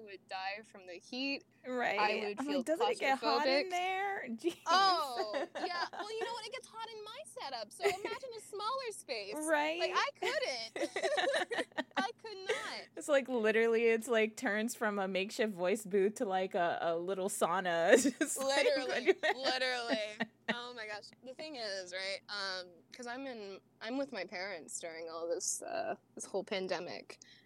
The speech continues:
Speaker 1: And so I'm in Florida, and it is, like, a hundred, it, it's gone up to, like, a hundred degrees, like, at ten A M.
Speaker 2: Oh.
Speaker 1: For no
Speaker 2: <laughs>
Speaker 1: reason.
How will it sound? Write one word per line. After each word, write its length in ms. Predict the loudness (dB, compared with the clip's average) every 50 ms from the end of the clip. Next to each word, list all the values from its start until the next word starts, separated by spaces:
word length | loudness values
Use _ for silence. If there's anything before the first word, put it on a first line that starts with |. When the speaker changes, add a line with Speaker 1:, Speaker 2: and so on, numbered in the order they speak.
| _ _ _ _ 2
Speaker 1:
And 800 | 4 6 6 6 6 4 2 -2 -4 -8 -10 -12 -12 -14 -16 -18 _ _ _ _ _ _ _
so 180 | -6 -4 -2 -2
I'm 120 | -2 -4
in 80 | -6 -6
Florida, 440 | -6 -4 -2 0 0 0 -2 -2 -4 -8 -14 _ _ _ _ -8
and 280 | -4 -4 -2 -4 -4 -8 _ _ _ _ _
it 140 | -4 -2 -2
is, 120 | -2 -4 -4
like, 140 | -8 -8
a 100 | -8 -12 -16 -18 -20 -14 -10
hundred, 800 | -8 -6 -4 -4 -4 -4 -4 -4 -2 -2 0 0 -2 -2 -4 -6 -10 -12 _ _ _ _ _ _ _ _ _ _ _ _ _ _ _ _ _ _ _
it, 120 | 4 4 6 4
it's 160 | 2 2 2
gone 180 | 0 0 0
up 80 | -2 -6
to, 100 | -6 -4
like, 120 | -4 -4 -4
a 60 | -6
hundred 340 | -12 -12 -10 -10 -8 -6 -6
degrees, 500 | -6 -4 -4 -4 0 0 0 0 -2 -4
like, 140 | -6 -6 -6
at 120 | -6 -8 -8
ten 160 | -10 -10 -10
A 240 | -10 -12 -12 -10 -8 -8
M. 80 | -8 -6
Speaker 2:
Oh. 580 | -6 -6 -6 -6 -6 -8 -10 -12 -12 -10 -6 0
Speaker 1:
For 80 | 2 6
no 140 | 6 8 6
Speaker 2:
<laughs> 80 | 6
Speaker 1:
reason. 320 | 2 -2 -6 -8 -12 -16